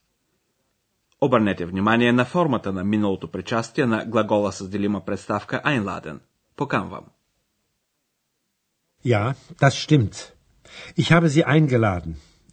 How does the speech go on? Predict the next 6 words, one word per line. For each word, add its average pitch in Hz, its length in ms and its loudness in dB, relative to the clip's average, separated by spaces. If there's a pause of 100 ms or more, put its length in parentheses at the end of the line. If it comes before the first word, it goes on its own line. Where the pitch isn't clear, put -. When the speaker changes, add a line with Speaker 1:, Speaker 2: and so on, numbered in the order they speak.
(160)
Speaker 2:
Aber 117 180 4
nun 165 280 8
komme 143 280 4 (120)
ich 143 360 2
nach 156 260 4
Aachen. 104 480 -4